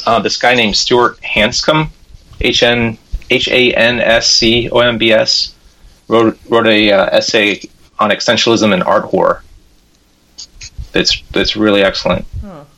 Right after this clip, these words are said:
Speaker 1: It deals with a lot of, um, what's going on in this film, I feel like.
Speaker 2: Neat. The existential thing keeps popping up again and again. Um,
Speaker 1: Yeah, definitely with the T S. I mean, it really, in the film itself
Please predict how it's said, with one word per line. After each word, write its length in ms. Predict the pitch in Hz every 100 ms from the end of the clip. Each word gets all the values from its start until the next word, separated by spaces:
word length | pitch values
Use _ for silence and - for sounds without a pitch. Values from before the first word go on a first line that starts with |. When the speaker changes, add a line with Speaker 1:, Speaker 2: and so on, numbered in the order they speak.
| -
Speaker 1:
It 240 | - -
deals 220 | - 101 98
with 120 | 98
a 60 |
lot 260 | 92 95 95
of, 280 | 95 - - - -
um, 340 | 95 92 87 95
what's 160 | - -
going 200 | 104 98
on 140 | 98 95
in 80 | 92
this 140 | 92
film, 200 | - 92
I 60 | 90
feel 220 | - 90
like. 260 | 92 - -
Speaker 2:
Neat. 360 | 151 180 151 - - - _ - - - -
The 120 | 185
existential 680 | 202 190 202 - 175 170 180
thing 200 | 160 139
keeps 260 | 131 139 -
popping 420 | - 135 - 131
up 220 | 135 123 -
again 240 | 143 135
and 120 | 131 131
again. 360 | 135 131 131 131 - - - - - - - - - - _ _ _ _ _ _
Um, 420 | 151 139 127 123 120
Speaker 1:
Yeah, 100 | 127
definitely 280 | 135 139 127
with 80 |
the 80 | 143
T 180 | - 156
S. 140 | 151
I 40 | 143
mean, 120 | 143
it 40 | 143 147
really, 360 | 175 175 131
in 60 | 127
the 60 | 123
film 200 | 180 165
itself 420 | 131 147 143 135